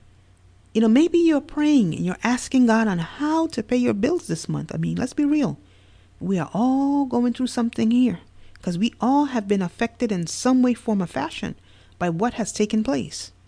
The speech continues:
this year throughout the world. You know? And like I said, maybe you are praying and asking God for a child.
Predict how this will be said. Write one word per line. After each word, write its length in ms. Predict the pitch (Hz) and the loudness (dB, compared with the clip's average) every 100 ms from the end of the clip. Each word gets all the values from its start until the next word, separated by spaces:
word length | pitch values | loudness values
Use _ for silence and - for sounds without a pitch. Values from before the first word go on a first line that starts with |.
| _ | _
this 340 | 135 196 233 233 | -4 -2 -2 -2
year 300 | 240 254 - - | -2 -2 -6 -18
throughout 480 | - - 196 190 202 | -12 -4 0 0 0
the 80 | 214 | -2
world. 420 | 190 233 285 147 - - - - - - - _ - _ _ - _ _ _ _ _ _ _ _ _ _ _ _ _ _ _ _ _ _ _ _ _ _ | 2 2 2 -2 -10 -20 -20 -20 -20 -20 -20 _ -20 _ _ -20 _ _ _ _ _ _ _ _ _ _ _ _ _ _ _ _ _ _ _ _ _ _
You 120 | 180 180 | -6 -2
know? 260 | 165 190 - - - - _ _ - _ | -2 -4 -10 -20 -20 -20 _ _ -20 _
And 100 | - | -2
like 120 | 226 233 | 0 0
I 60 | |
said, 180 | 220 254 | 0 2
maybe 680 | 220 269 302 311 302 311 - - _ - 294 | 6 6 4 2 2 0 -6 -20 _ -18 -4
you 180 | 269 - | -2 0
are 140 | 247 | -2
praying 340 | 269 294 277 269 | 0 0 2 2
and 80 | 254 | 2
asking 400 | 240 - 262 247 | 0 0 2 2
God 220 | 247 - | 2 0
for 120 | 247 | -2
a 40 | |
child. 480 | 226 - 262 214 160 | 0 -4 -4 -4 -6